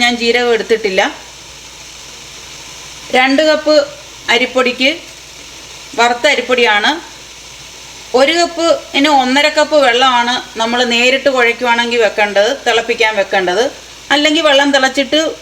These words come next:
നല്ലപോലെ കുഴയ്ക്കാൻ അറിയാവുന്നവർക്കാണെങ്കിൽ വെള്ളം തിളയ്ക്കുന്ന കൂട്ടത്തിൽ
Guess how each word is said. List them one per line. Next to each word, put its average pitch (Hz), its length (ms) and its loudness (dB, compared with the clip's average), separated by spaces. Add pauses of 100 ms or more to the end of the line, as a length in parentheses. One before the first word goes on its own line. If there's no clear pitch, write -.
(460)
നല്ലപോലെ 311 460 4
കുഴയ്ക്കാൻ 294 380 4
അറിയാവുന്നവർക്കാണെങ്കിൽ 277 840 2 (100)
വെള്ളം 285 300 4 (100)
തിളയ്ക്കുന്ന 269 460 2 (120)
കൂട്ടത്തിൽ 262 380 0